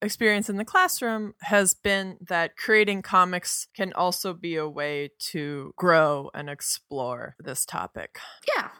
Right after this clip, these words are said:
Speaker 1: Um, so on Drawing a Dialogue, we have, um, multiple segments. So E usually
Speaker 2: Mm-hmm.
Speaker 1: goes first, creates, like, sort of a context and sort of a history,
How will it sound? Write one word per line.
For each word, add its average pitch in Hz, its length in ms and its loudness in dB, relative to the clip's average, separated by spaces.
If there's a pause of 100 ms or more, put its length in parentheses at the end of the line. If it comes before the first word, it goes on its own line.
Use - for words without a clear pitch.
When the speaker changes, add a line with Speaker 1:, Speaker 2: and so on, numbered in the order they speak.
Speaker 1:
Um, 180 540 0
so 226 340 2 (240)
on 240 140 8
Drawing 247 260 6
a 247 60 -2
Dialogue, 240 500 4
we 208 140 -6
have, 190 480 -2
um, 165 320 -4
multiple 175 840 -4
segments. 349 840 0
So 180 360 0 (100)
E 240 260 -2
usually 220 340 0
Speaker 2:
Mm-hmm. - 80 -2
Speaker 1:
goes 180 200 -2
first, - 680 0
creates, 180 520 -4
like, 160 180 -8
sort 156 220 -8
of - 40 -12
a 143 60 -14
context - 720 -2
and 202 80 -8
sort 165 220 -6
of 160 80 -10
a 156 60 -10
history, 269 840 -6